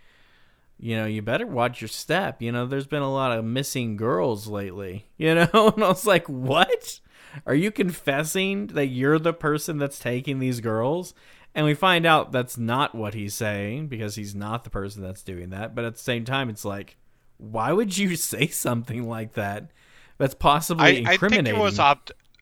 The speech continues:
Speaker 2: I, I think it was opportunistic. Like, he, yeah, he wasn't the one snatching the girls, but he's like, "I could still use those girls going missing to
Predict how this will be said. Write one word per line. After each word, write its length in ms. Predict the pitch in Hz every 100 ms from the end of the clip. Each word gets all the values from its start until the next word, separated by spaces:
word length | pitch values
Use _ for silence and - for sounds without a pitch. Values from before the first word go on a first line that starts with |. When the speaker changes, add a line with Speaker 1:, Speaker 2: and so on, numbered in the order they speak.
| _ -
Speaker 2:
I, 180 | 147 190
I 100 | 226
think 160 | 269 247
it 20 |
was 100 | 196
opportunistic. 920 | 180 156 147 139 120 113 - 190 - - _ _ _ _
Like, 300 | 135 139 127
he, 200 | - - -
yeah, 320 | 127 135 151
he 160 | 143 143
wasn't 400 | 139 143 147 127
the 80 |
one 220 | 123 123 120
snatching 560 | - 107 107 - 160
the 80 | 156
girls, 340 | 156 165 175 131
but 320 | 120 120 113
he's 180 | 120 117
like, 180 | 113
"I 120 | 98 120
could 200 | 127 -
still 340 | - 120 117
use 340 | 101 113 117
those 240 | 104 107 98
girls 300 | 110 107 98
going 320 | 107 104 101
missing 580 | 113 160 - 107 101 98 _ _ -
to 260 | - 110